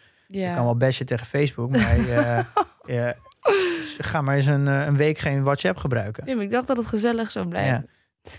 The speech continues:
Speaker 1: Is er nog een andere die jij zou willen bespreken, eruit zou pikken?
Speaker 2: Nou ja, ja, ja, we hebben net over China gehad. Dat zijn natuurlijk mijn drie grootste verliezers, echt flink. Ja, er is al zoveel over China gezegd.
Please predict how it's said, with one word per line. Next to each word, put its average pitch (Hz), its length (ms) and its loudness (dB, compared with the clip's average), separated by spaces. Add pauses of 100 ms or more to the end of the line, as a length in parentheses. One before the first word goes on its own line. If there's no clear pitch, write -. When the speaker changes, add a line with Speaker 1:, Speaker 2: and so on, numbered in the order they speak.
(300)
Speaker 1:
Is 254 160 0
er 277 60 4
nog 294 140 4
een 277 180 0
andere 285 400 4
die 262 140 2
jij 247 400 2
zou 233 160 0
willen 233 220 2
bespreken, 226 480 -2
eruit 240 200 0
zou - 100 -8
pikken? 233 380 -4 (760)
Speaker 2:
Nou 143 460 2
ja, 127 380 2
ja, 117 320 2
ja, 110 400 2
we - 80 -4
hebben 113 180 2
net 117 140 2
over 113 200 2
China 120 300 0
gehad. 107 240 -4
Dat 110 100 -6
zijn 113 140 -4
natuurlijk - 180 -12
mijn 117 140 0
drie 123 140 4
grootste 120 300 2
verliezers, 127 340 -2
echt 107 180 -10
flink. 131 360 0 (420)
Ja, 104 280 -6 (360)
er 107 120 -6
is 110 100 0
al 113 80 2
zoveel 120 280 2
over 113 160 0
China 113 320 -2
gezegd. 107 460 -8